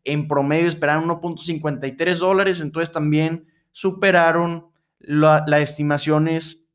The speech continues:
en utilidades. Entonces ya sabes, ya están presentando las empresas sus resultados trimestrales. Es un excelente momento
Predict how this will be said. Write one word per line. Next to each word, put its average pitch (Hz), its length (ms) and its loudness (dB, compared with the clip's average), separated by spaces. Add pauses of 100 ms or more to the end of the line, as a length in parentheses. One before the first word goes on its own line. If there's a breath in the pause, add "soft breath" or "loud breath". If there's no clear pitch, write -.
(440)
en 156 360 0
utilidades. 127 880 -2
Entonces 208 500 6
ya 226 140 6
sabes, 190 400 4
ya 185 80 4
están 196 260 0
presentando 156 1000 0
las 123 300 -2
empresas 131 520 -4
sus 127 160 -10
resultados 113 480 -4
trimestrales. 123 680 -2
Es 135 100 -10
un 156 120 2
excelente 151 520 0
momento 151 680 0